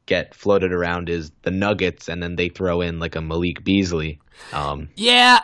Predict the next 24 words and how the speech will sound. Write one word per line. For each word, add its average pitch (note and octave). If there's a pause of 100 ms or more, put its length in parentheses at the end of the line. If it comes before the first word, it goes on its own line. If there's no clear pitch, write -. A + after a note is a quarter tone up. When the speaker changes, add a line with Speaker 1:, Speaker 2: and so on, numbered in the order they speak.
Speaker 2:
I B3+
don't D#4+
think D#4
the B3
Nuggets E3+
are C3+
throwing A#2
in A2
Malik G#2
Beasley F#2+ (120)
to G#2+
any F#2+
deal. F2+
I A#2+
think C3
they G#2+
want G2 (100)
a F#2+
first-round F#2
pick -
for G2
Malik F2
Beasley. C#2+ (840)
That's, -